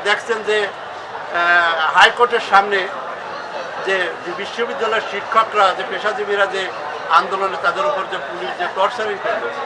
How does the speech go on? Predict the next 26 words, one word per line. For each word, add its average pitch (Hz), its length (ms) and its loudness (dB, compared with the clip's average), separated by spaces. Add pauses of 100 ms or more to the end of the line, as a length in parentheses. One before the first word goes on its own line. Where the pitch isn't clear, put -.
(140)
আমিও 233 240 0
কিন্তু 220 240 -4
ওখানে 156 320 -6
ছিলাম। - 220 -8 (1080)
এবং 202 180 2 (540)
কার্জন 214 400 6
হলে 240 200 4
আমার 226 180 6
এক 220 140 -4
ছোট 185 120 -4 (120)
ভাই 202 200 8
আছে, 185 200 -2
সে 190 80 -4 (100)
যে 180 100 -4
কোনো 196 160 -2
একটা 202 200 -4
বিশ্ববিদ্যালয়ের 180 580 -6
একজন 170 220 -6
ভিসি, - 260 -8 (560)
ওইখানে 226 280 0 (100)
বসে 185 220 -2
পড়ে 208 140 0 (100)
আমরা 190 220 2
কিন্তু 165 200 -4 (100)
এই 180 60 -4 (320)
বৈষম্য 185 340 -4